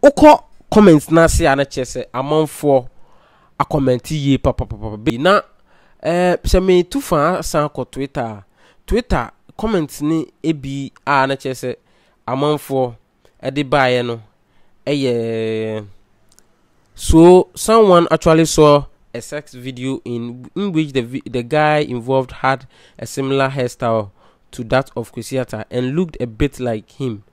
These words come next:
Downloaded it and reduced the brighter, the brightness so that we couldn't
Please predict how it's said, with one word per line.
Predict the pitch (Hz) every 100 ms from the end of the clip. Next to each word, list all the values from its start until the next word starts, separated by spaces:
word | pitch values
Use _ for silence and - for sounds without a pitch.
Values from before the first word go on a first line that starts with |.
| -
Downloaded | 135 151 185 190 165
it | 147 -
and | 127
reduced | 123 127 165 170 147
the | 120
brighter, | 123 127 127 107 101 _ _
the | -
brightness | 107 139 156 135 117 -
so | 147 151
that | 131 120 - _ - _
we | 123
couldn't | - 175 170 175 160